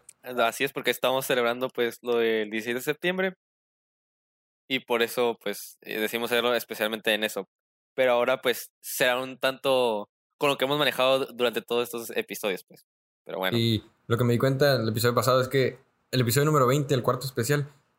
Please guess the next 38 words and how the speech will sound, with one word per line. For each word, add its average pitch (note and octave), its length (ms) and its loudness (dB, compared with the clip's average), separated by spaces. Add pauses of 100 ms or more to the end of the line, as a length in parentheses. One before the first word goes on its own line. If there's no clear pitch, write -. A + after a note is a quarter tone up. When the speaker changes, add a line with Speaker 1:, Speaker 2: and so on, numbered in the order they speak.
(120)
Speaker 2:
va A2 40 2
a A#2 40 2
salir B2+ 180 2
en B2 60 2
mi B2 80 0
cumpleaños. A#2 720 2 (500)
Speaker 1:
Eh. C#3 680 -4
Speaker 2:
Que A#2 140 2
es A2+ 220 -2 (360)
un B2+ 160 4
mes B2 160 2
exactamente. B2+ 760 0 (760)
Pues A2 120 0
sí, A#2 120 2
Speaker 1:
Ajá, A2+ 320 -4
Speaker 2:
sí, G#2+ 60 -8 (120)
Speaker 1:
sí. - 60 -2
Speaker 2:
ajá. A#2+ 340 0 (320)
Y C#3+ 540 4
pues D#3+ 520 0 (280)
empezamos D3+ 640 2
con D#3 460 0 (160)
tú, D3 320 0
tú D3+ 180 -2
qué, D#3 400 2
tú C3+ 120 0
qué D#3 100 0
inves-, D#3 260 0
porque A2+ 200 2
investigamos, A2 480 2
eh, C3 80 4
la A2+ 60 4
neta G#2+ 140 0
sí A#2+ 140 2
le A2+ 80 0
echamos A2+ 240 2
ganas A2 180 2
ahorita. G2+ 300 -2